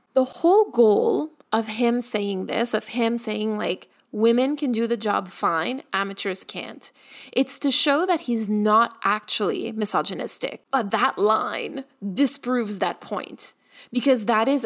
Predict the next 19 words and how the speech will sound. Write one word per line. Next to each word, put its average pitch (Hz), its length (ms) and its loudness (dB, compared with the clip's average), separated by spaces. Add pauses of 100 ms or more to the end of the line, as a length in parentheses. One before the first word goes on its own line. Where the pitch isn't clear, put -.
(140)
absolutely, 269 760 2
like, 220 180 0
that 247 160 2
is 311 160 2
said 302 220 2
with 320 180 0
a 214 60 0
hatred, 196 680 0 (100)
honestly. 240 360 2
And 240 140 0
again, 277 220 0
like, 254 140 -2
I'm 240 80 -2
speaking 285 320 -4
from 330 180 -2
personal 220 360 -2
experience 180 540 -4
here - 220 -8
because 214 400 -2